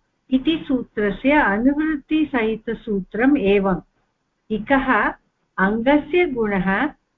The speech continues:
सार्वधातुकार्थधातुकयोः।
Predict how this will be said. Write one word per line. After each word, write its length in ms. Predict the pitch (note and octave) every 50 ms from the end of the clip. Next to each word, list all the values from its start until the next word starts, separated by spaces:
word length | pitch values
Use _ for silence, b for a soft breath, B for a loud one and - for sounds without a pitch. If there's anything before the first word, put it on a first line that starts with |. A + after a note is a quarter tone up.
| _ _
सार्वधातुकार्थधातुकयोः। 2750 | - - - G#3+ G3+ G#3+ A3+ B3+ B3+ C#4 D#4 D4+ B3 A#3+ A3 A3 A3 A3 A3 - C#4+ C#4 - B3 G#3+ G#3 G#3 G#3 G#3 - A#3+ B3 A3+ A3 G3+ G3 G3 G3 - - A3 - A#3 A3+ A3 G3+ F3+ F3 F3 E3+ F3 - G#3 F#3+ E3+